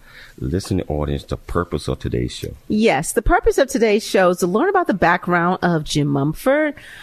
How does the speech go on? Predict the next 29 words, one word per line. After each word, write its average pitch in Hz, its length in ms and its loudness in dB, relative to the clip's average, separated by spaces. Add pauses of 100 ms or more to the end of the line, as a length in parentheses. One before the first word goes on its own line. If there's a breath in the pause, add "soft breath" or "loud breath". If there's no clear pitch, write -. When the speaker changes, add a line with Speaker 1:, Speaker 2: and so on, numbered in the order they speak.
(180 loud breath)
Speaker 2:
learn 170 140 2
about 190 300 0
Good 202 280 2
Earth 180 280 2
Plant 185 280 0
and 151 100 0
Flower 180 420 2
Company, 156 760 0 (320 loud breath)
how 262 160 0
the 262 120 0
use 202 300 0
of 185 60 2
non-traditional 190 720 2
gardening 175 580 2
space, 170 640 0
green 180 400 0
roofs, 175 300 0
living 170 320 2
walls, 165 360 0
tower 170 320 2
gardens 160 380 0
can 175 180 -2
enrich 156 440 0
our 196 280 4
lives, 170 540 0 (340 loud breath)
discuss 302 320 0
the 370 80 2
benefits 196 640 0
of 165 400 2